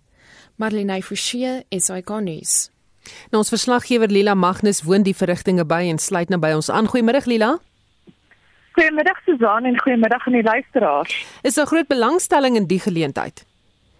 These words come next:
Speaker 3: Ja, weet jy, dit was nou nie 'n groot groep mense wat daar was nie, maar daar was 'n hele paar mense wat gesê het hulle, ehm, is nie genooi nie, hulle het net gehoor daarvan en het kom kyk hoe die nuwe, eh, borsbeeld lyk op die graf. En ek moet vir jou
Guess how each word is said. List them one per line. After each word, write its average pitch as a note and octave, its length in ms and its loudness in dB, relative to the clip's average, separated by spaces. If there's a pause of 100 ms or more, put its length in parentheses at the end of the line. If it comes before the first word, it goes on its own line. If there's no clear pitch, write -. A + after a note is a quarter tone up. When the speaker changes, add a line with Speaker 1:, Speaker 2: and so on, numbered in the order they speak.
(1040)
Speaker 3:
Ja, D#4 300 4
weet E4 140 0
jy, G4 80 2
dit F#4+ 140 0
was D4 180 0
nou G#4 140 2
nie A4 100 2
'n D#4 40 2
groot - 320 0
groep - 240 0
mense G#3+ 340 2
wat B3 100 2
daar G#3 140 0
was F#3 320 0
nie, C4 100 2
maar C4+ 100 4
daar C#4 120 0
was D4 180 -2
'n C#4+ 100 4
hele D#4 240 2
paar D#4+ 300 2
mense A#3 320 0
wat A3 140 2
gesê B3 520 0
het A#3+ 100 -2
hulle, A#3 560 2
ehm, G3 280 0
is A#3 160 0
nie D#4+ 100 0
genooi A3 400 4
nie, A#3+ 140 2
hulle A3+ 120 0
het A3 100 -4
net A#3 160 0
gehoor A3 420 2
daarvan G#3 600 0 (400)
en A#3 200 2
het A#3 160 0
kom A#3 180 0
kyk D4 260 0
hoe D#4+ 80 2
die B3+ 80 -2
nuwe, G#3+ 240 2
eh, F#3+ 640 0 (160)
borsbeeld G3+ 600 2
lyk F#3 400 0
op - 100 -2
die G#3 120 0
graf. A3+ 420 0 (440)
En C4+ 120 0
ek C#4+ 120 -4
moet C#4 180 -2
vir F4+ 120 2
jou C4+ 140 0